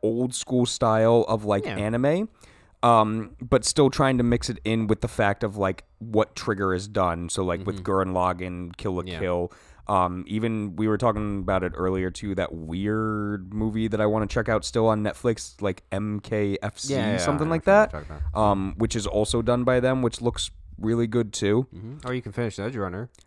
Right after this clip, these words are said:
Speaker 1: I could finish Edge Runner.
Speaker 2: Yeah, you could just do that.
Speaker 1: But I'm, uh, no, I'm not gonna do that right now.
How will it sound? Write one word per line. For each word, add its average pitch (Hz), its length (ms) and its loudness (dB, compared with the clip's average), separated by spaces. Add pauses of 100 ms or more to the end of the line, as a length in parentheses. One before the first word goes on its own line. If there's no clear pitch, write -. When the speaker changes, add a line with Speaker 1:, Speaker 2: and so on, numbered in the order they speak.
(120)
Speaker 1:
I 139 80 4
could 262 180 6
finish 156 300 2
Edge 123 180 2
Runner. 95 380 -2 (160)
Speaker 2:
Yeah, 135 380 -2 (220)
you 127 120 -8
could 131 120 -6
just 123 160 -8
do 110 120 -4
that. 123 500 -4
Speaker 1:
But 147 140 6
I'm, 139 260 2
uh, 117 120 -6 (300)
no, 139 460 2
I'm 120 120 2
not 120 120 4
gonna 98 160 0
do 90 140 2
that 90 100 2
right 85 160 0
now. 92 160 -4